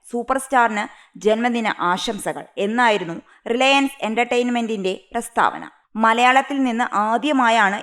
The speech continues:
ഇത്തരമൊരു സഹകരണം. പാൻ വേൾഡ് റിലീസായി ഒരുങ്ങുന്ന മാ വന്ദേ എന്ന ചിത്രത്തിൽ പ്രധാനമന്ത്രി നരേന്ദ്രമോദിയുടെ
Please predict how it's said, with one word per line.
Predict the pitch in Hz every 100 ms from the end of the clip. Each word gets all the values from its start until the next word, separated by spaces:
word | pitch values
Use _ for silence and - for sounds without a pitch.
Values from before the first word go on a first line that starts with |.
| -
ഇത്തരമൊരു | - 269 226 185 - -
സഹകരണം. | 240 214 185 143 104 - _ _
പാൻ | 262 254 277 269
വേൾഡ് | 277 240
റിലീസായി | 226 240 254 262 247 220
ഒരുങ്ങുന്ന | 220 220 208 - 208
മാ | 226 247 240
വന്ദേ | 226 233 254 240
എന്ന | 220 214
ചിത്രത്തിൽ | 190 196 196 196 - _ -
പ്രധാനമന്ത്രി | 269 277 294 294 285 269 254 - 233
നരേന്ദ്രമോദിയുടെ | 233 262 277 294 254 240 247 226